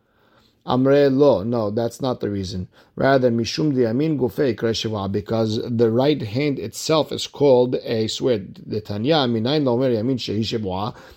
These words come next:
How do we know if someone says the word yamin, it means swear? Shneimar nishba Hashem bimino, Hashem swore with his right hand.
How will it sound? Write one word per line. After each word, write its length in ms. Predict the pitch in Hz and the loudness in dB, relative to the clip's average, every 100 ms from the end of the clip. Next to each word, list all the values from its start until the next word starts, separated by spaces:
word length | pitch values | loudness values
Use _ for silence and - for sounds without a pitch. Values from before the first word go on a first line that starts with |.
| - | -2
How 160 | 131 | 2
do 60 | 143 | 4
we 60 | |
know 80 | 151 | 2
if 80 | 127 | 0
someone 240 | - 135 | 0 -2
says 200 | 120 127 | -2 -4
the 60 | 113 | -2
word 200 | 107 113 | 0 0
yamin, 520 | 110 104 120 123 95 - _ _ - | -2 -2 -2 -2 -4 -10 _ _ -10
it 340 | - - - | -6 -4 0
means 320 | 123 120 110 | 2 0 -2
swear? 300 | - 104 90 | -4 -4 -4
Shneimar 520 | 113 - 117 131 156 123 | -4 -2 0 2 2 0
nishba 380 | 95 120 151 | -2 0 0
Hashem 340 | 117 - 147 135 | 0 -2 -2 0
bimino, 320 | 135 147 160 | 0 0 0
Hashem 320 | 113 - 147 | -2 -2 -4
swore 280 | 127 135 143 | -2 0 2
with 120 | 131 | 0
his 140 | 120 117 | -2 0
right 200 | 123 127 | 0 0
hand. 380 | 127 170 98 | 0 0 -2